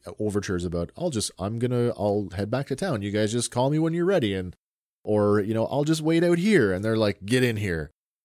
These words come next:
But there's a line, and I think it's Kara that says it, you know, like, "Good luck with when the lava tide comes in." And that's where I, I really went, "Wait a minute." That's where I'm like,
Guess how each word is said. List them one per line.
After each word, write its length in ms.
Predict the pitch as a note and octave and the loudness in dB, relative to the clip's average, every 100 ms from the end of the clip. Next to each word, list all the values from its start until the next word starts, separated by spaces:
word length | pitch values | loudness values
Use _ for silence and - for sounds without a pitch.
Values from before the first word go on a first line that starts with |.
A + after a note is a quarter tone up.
| _ | _
But 180 | - A#2+ | -2 2
there's 200 | C#3 C3 | 2 2
a 40 | C3 | 0
line, 500 | C#3 E3+ C#3+ A2 G#2+ | 0 2 0 -2 -4
and 80 | G#2 | -8
I 40 | |
think 200 | G2+ D3 | -6 -6
it's 140 | - - | -6 -6
Kara 340 | G#2 G#2+ G2+ | -2 0 0
that 140 | F#2 | -4
says 240 | - F#2+ F#2+ | -4 -4 -4
it, 180 | F2+ _ _ _ | -6 _ _ _
you 140 | A2 | -8
know, 180 | F#2+ E2+ | -6 -6
like, 380 | F2+ F2+ F2 E2+ - | -4 -4 -6 -8 -8
"Good 180 | G#2+ A#2+ | -2 0
luck 260 | A#2 B2+ - | 2 0 0
with 260 | A#2 A2 | -2 -2
when 200 | F#2+ A2+ | -6 -4
the 80 | G#2 | -2
lava 280 | G2 A2+ C3 | 0 2 0
tide 380 | B2 G#2 E2+ E2+ | -2 -4 -4 -6
comes 320 | G#2+ F2 D#2 | -8 -6 -6
in." 140 | E2+ | -6
And 120 | E2+ A#2+ | -4 -2
that's 260 | E3+ - | -2 -2
where 120 | D3 | 0
I, 200 | A#2 A2 F#2+ _ - | 0 0 -4 _ -6
I 80 | G#2+ | -4
really 440 | G#2 G#2 C#3+ D3+ | -2 0 2 2
went, 260 | A2+ E2+ C3 | -2 -4 -6
"Wait 240 | F3+ A#3 | -6 -4
a 40 | |
minute." 340 | G#2 F2 B2 - _ _ _ _ _ _ _ | -4 -4 -6 -8 _ _ _ _ _ _ _
That's 340 | A#2+ F3 G#3+ G#3+ | -2 0 0 -2
where 100 | F#3 | -2
I'm 100 | D#3 | 0
like, 220 | A#2+ | -2